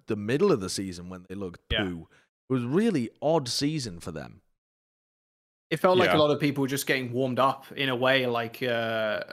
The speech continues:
Speaker 2: playing the, playing the meta at the time, at least, and just not having a hit, <laughs> not being able to clone Carpe has always been kind of the meme, right? But as soon as Shockwave ended up coming back,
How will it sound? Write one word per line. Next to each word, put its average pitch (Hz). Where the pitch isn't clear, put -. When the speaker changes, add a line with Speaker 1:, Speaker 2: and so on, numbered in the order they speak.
Speaker 2:
playing 131
the, 117
playing 147
the 131
meta 135
at 135
the 123
time, 131
at 101
least, 135
and 160
just 156
not 160
having 147
a 135
hit, 135
<laughs> -
not 165
being 165
able 156
to 151
clone 147
Carpe 139
has 120
always 117
been 120
kind 123
of 123
the 120
meme, 120
right? 120
But 117
as 131
soon 143
as 123
Shockwave 131
ended 120
up 117
coming 120
back, 113